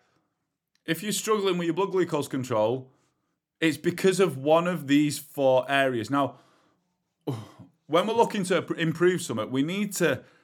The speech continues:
simplify it as much as we possibly can. Yes, this is fucking type one diabetes. No, it's not simple. But there's simple aspects inside of it that we can nail.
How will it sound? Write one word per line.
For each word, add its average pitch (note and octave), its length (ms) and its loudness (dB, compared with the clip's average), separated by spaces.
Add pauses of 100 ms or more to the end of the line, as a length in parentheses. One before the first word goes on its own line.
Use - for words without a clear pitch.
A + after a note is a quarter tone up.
simplify D#3 760 0
it G2 120 -4
as F#2 80 -8
much A#2+ 240 -6
as A#2 80 -6
we A2+ 100 -2
possibly A2+ 420 -6
can. A2 300 -4 (220)
Yes, E3+ 300 2
this F3 180 0
is D#3+ 140 -8
fucking C#3 360 -4
type B2+ 220 0
one A#2 100 -10
diabetes. A2+ 720 -4 (360)
No, E3 480 2
it's C#3 260 -4
not C#3+ 300 -2
simple. B2+ 580 -4 (320)
But D3 220 -2
there's C3+ 160 2
simple D#3+ 440 -2
aspects - 540 -4
inside D#3 640 0
of G2+ 120 -2
it A#2 360 -2 (320)
that C3 120 0
we C#3+ 260 0
can C#3 480 -2
nail. B2 460 0